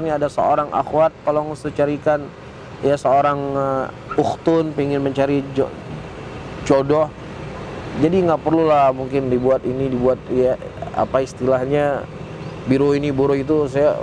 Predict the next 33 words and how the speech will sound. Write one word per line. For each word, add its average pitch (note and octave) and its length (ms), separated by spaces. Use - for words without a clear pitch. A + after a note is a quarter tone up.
saya D#3 160
rasa F3 160
wallahu E3 320
alam D3+ 240
bisawab, C#3 400
ya, C3+ 80
kecuali C#3 400
kalau C#3 160
memang C#3+ 240
ada C#3 240
fatwa C#3 320
para C#3 240
ulama D3 800
yang C3+ 160
mengatakan C3+ 560
boleh D#3 480
dan C3+ 240
kemudian C3+ 400
bagaimana C3+ 400
rinciannya, D3+ 800
bagaimana C3+ 480
sistem C#3 400
kerjanya, D3+ 640
ya, C#3+ 160
mungkin D#3 240
gitu F3+ 400
akan D#3 280
me-, D3+ 240
memberikan D3 640
kelapangan D3 480
dada D3+ 320
buat C3 240
kita. A#2+ 400